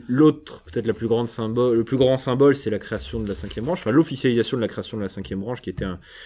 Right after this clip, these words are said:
une, une chimère, hein, une vieille chimère depuis un certain nombre d'années, qui maintenant serait officialisée dans le cadre du P F S S. Alors, on, on voit dans le P F S S, c'est en gros le tuyautage pour financer le, la,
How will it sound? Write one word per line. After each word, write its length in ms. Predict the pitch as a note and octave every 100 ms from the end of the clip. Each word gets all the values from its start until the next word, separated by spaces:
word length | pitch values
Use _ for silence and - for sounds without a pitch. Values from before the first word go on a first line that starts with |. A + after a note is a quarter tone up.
| - _
une, 280 | G2+ - G2+
une 60 |
chimère, 440 | G2 - D#3+ F#3 A#2
hein, 80 | G#2+
une 60 |
vieille 120 | G#2
chimère 300 | G2 A2+ A2+
depuis 280 | G#2+ G2 A2
un 40 | G2+
certain 260 | G#2 G2+
nombre 180 | G2+ G2+
d'années, 300 | G#2 G#2+ D#3
qui 160 | E3 A2
maintenant 220 | G2+ A2+
serait 260 | - A#2
officialisée 640 | B2+ B2 A#2+ A#2+ A2+ A2+ A#2
dans 180 | G2
le 60 | G#2
cadre 160 | A2+ G#2+
du 80 |
P 100 | G2+
F 60 | F#2+
S 140 | G2+
S. 120 | F#3 C3
Alors, 200 | A2+ - - - - - - -
on, 140 | A2 -
on 100 | A#2+
voit 380 | B2+ C#3 D3+ D3
dans 120 | A#2+
le 140 | A2+ G#2+
P 100 | A2
F 60 |
S 60 | -
S, 100 | C3+
c'est 100 | A#2+
en 100 | A2
gros 220 | G#2+ A#2
le 80 | B2
tuyautage 720 | A#2+ - D3+ D3 C#3+ D3 C#3+
pour 120 | A#2
financer 760 | - B2+ B2+ - C#3 C3 B2 F#2+ - _ _ _ _ _ E2+ -
le, 640 | G#2+ G#2+ G#2 G#2 G2+ F#2+ F#2
la, 180 | F#2